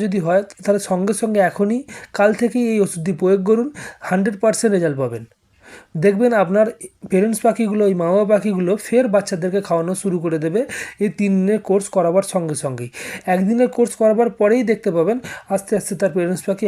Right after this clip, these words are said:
আবার তার বাচ্চাদেরকে খাওয়ানো শুরু করে দেবে। কারণ হচ্ছে এই ওষুধের যে কম্বিনেশনটা তৈরি করা হয়েছে,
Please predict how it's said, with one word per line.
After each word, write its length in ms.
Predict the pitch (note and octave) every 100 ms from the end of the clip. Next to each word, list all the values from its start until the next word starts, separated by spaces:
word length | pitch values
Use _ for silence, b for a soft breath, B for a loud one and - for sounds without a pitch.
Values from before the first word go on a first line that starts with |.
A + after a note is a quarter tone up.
| E3+
আবার 160 | F3 F#3+
তার 120 | G#3+ E3
বাচ্চাদেরকে 540 | D3 - D#3 D#3+ D#3 B3+ - B B B
খাওয়ানো 300 | - E3+ F3+ G#3+ -
শুরু 180 | G3+ E3
করে 140 | D#3+ C#3
দেবে। 180 | B2 A#2 - b b b b b -
কারণ 260 | F#3 G3+ B3 C4
হচ্ছে 200 | C4 C4 B3+
এই 60 | A#3+ F#3+
ওষুধের 320 | - G3+ A#3+ B3
যে 60 | B3
কম্বিনেশনটা 580 | G3 G3 A#3 A#3 B3 A3+ A3
তৈরি 180 | G3 A3+
করা 140 | A#3+ A#3 G3
হয়েছে, 280 | F#3 -